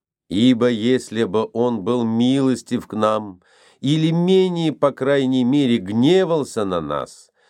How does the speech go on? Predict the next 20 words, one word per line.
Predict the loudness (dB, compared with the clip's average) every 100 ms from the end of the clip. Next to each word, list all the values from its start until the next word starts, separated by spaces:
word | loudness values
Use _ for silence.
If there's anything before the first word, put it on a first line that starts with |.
| _ _ 0
то | 2
не | 2 -2
допустил | 0 -2 0 -4 -4 -4 0 2 2
бы | 0 -2
гибели | -2 -4 2 2 2 -2
столь | -2 -2 0
многих | 0 2 0 0 -8 -4
людей, | -6 -2 -2 -2 -4 -8 _ _ _ _ _
не | 2 4
отдал | 4 2 0 0 -2
бы | 0 -4
своего | -2 -2 0 -2
священнейшего | -2 -4 -4 0 0 0 0 -2 0 -2 -2
города | 0 2 2 0 0 0 -2 _ -8
на | -2 0
добычу | 2 0 0 -4 -4 -8
пламени | -4 0 2 2 -2 -2 0
разрушительной | -2 -4 -6 -6 -4 -4 -2 0 0
ярости | 0 0 0 -2 -8 -12
врага. | -8 -6 -4 -4 -8